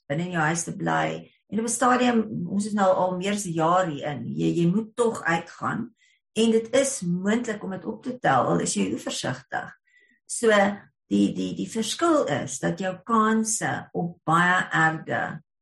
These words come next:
ehm, siekte en hospitalisasie en dan miskien om dood te gaan. En dan ook onthou, saam met hierdie, ehm, saam met covid negentien kom al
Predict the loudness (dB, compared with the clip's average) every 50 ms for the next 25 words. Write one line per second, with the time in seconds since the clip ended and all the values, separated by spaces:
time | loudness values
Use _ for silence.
0 | _ _ _ _ _ _ _ _ _ -2 0 2 4 4 4 4 2 2 0 -2
1 | -4 -6 -6 -6 -6 -6 -8 -8 -4 -2 -2 -2 -2 -4 -6 -8 -8 -2 0 2
2 | 4 4 4 2 2 0 0 -2 -4 -6 -2 0 0 0 0 -2 -2 -2 -2 -2
3 | -4 -6 -8 -10 -10 -6 -4 -2 -2 0 0 -2 -2 -2 -2 -4 -6 -4 -2 -2
4 | 0 0 0 0 0 0 0 0 -6 -8 -6 -4 -4 -4 -4 -6 -12 _ _ _
5 | _ _ _ _ _ _ _ _ _ 0 2 4 4 4 4 2 2 2 2 2
6 | 2 2 0 2 2 4 4 4 4 2 0 -4 -6 -2 0 2 2 4 2 0
7 | -2 -2 -2 -2 0 0 2 2 2 2 0 -2 -4 -4 -4 -4 -4 -6 -8 -8
8 | -6 -4 -4 -4 -4 -6 -8 -4 -4 -2 -2 -2 -4 -4 -2 -2 -2 -2 -4 -6
9 | -4 -4 -6 -6 -6 -6 -6 -2 0 0